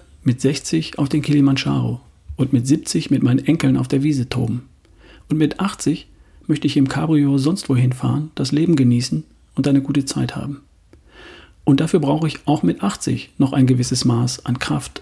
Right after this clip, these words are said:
Ausdauer, Schnelligkeit, Beweglichkeit, Koordination und Balance. Schon damit ich allein aus dem Cabrio rauskomme und meiner Liebsten elegant die Tür aufhalten kann.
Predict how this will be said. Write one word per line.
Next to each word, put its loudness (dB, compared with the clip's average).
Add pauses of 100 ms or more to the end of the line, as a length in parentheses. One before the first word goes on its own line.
(120)
Ausdauer, 2
Schnelligkeit, 0
Beweglichkeit, -2
Koordination 0
und 2
Balance. -2 (720)
Schon 0
damit 4
ich -2
allein 0
aus -2
dem -2
Cabrio 0
rauskomme -4 (260)
und 4
meiner 4
Liebsten 2
elegant 0
die -2
Tür -4
aufhalten -6
kann. -12